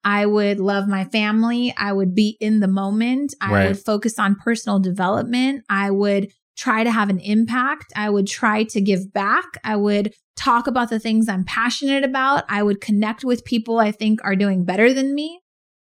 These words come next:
Speaker 1: And then it just, like, for me, I almost started crying when I did this exercise, 'cause I was like, "I'm literally living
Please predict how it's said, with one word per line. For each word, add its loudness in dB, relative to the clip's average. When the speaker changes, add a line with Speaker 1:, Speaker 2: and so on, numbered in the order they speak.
Speaker 1:
And 2
then 2
it -2
just, 0
like, 0
for 0
me, 2
I -2
almost 0
started 2
crying 0
when -2
I 0
did 0
this 0
exercise, 0
'cause -10
I 2
was -2
like, -2
"I'm 2
literally 0
living 0